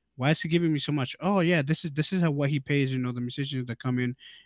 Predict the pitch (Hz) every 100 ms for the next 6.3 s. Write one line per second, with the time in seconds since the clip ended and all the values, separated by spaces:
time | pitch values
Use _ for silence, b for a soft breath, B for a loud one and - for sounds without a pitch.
0 | - 123 127 123 123 117 - 120 117 123
1 | - - 151 151 - 135 139 135 131 131
2 | 135 127 135 - 127 117 123 127 123 120
3 | 120 127 120 117 123 123 120 117 123 123
4 | 120 123 117 123 b b b - - 120
5 | 113 110 - - 123 123 120 113 113 117
6 | 113 110